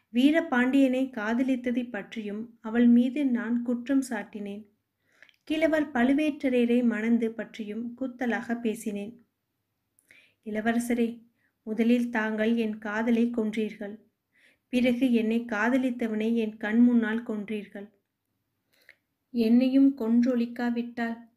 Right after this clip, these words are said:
தங்கள் மனம் திருப்தி அடையாது போலிருக்கிறது. நான் உயிரோடு இருப்பதே தாங்கள் பிடிக்கவில்லை. நல்லது,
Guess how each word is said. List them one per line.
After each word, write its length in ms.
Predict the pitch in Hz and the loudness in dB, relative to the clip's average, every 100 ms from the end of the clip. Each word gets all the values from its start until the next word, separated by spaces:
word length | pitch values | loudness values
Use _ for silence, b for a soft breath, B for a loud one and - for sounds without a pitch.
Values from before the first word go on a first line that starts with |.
| _ - | _ -12
தங்கள் 340 | 220 220 220 220 | -6 -2 0 0
மனம் 380 | 214 226 269 | 2 2 2
திருப்தி 380 | 277 240 240 285 269 | 2 -4 -2 0 0
அடையாது 460 | 226 226 240 233 247 | 2 2 2 2 0
போலிருக்கிறது. 800 | 247 233 226 - - 226 220 233 240 - _ b b b b | 0 2 2 -4 -8 -6 -4 -4 -6 -12 _ b b b b
நான் 340 | 240 226 233 247 | 0 2 4 6
உயிரோடு 500 | 233 240 269 277 269 | 6 6 6 4 4
இருப்பதே 420 | 262 262 240 262 254 | 0 -6 -4 -4 -4
தாங்கள் 420 | 226 226 247 240 | -4 -2 -2 -2
பிடிக்கவில்லை. 640 | 240 240 254 240 226 233 240 - _ _ _ _ - | -2 -2 2 2 2 0 -4 -14 _ _ _ _ -4
நல்லது, 420 | 226 226 226 | -2 0 -2